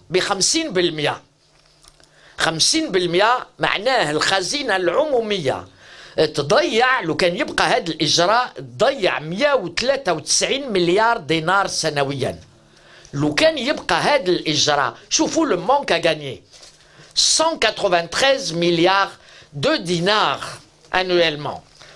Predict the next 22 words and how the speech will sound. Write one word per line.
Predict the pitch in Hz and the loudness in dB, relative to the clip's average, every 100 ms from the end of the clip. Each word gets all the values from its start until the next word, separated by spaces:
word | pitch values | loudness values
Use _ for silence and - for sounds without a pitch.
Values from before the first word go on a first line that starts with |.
| - | 0
par | 196 160 | 0 2
la | 156 | 2
réduction | 196 190 180 - 208 | 0 0 0 0 0
de | 156 | 2
la | 151 143 | 2 2
tape | 170 185 156 | 2 -2 -2
de | 165 | -2
cinquante | 220 175 208 185 | -2 0 -2 -2
pour | - 151 | -2 -2
cent. | - 123 | -2 -2
المادة | 143 233 185 165 | 0 0 0 0
عشرة، | 147 214 175 180 202 - _ - - - - | 2 0 2 0 0 -4 _ -20 -20 -20 -4
زيادة | - 254 294 214 165 147 - - - - - | -2 2 2 2 2 0 -2 -12 -20 -20 -4
في | 190 | -2
تسعير | 175 - 196 269 240 | 0 0 2 2 2
تقاسيم | 180 - 165 - 220 175 | 0 -2 -2 -2 -4 -4
السيارات، | - 156 147 147 202 165 | -2 2 2 2 0 0
لا | 139 | -2
فينييت | 165 180 170 143 | 0 0 0 -2
أوتو. | 131 208 254 - - _ _ - - - - - - - - - - - - - | -2 0 0 -4 -14 _ _ -20 -20 -20 -20 -20 -20 -20 -20 -20 -20 -20 -20 -4
المادة | 151 185 226 185 190 | -2 2 2 4 2
أربعتاش، | 180 175 175 196 180 - - - | 4 2 2 2 2 2 0 -2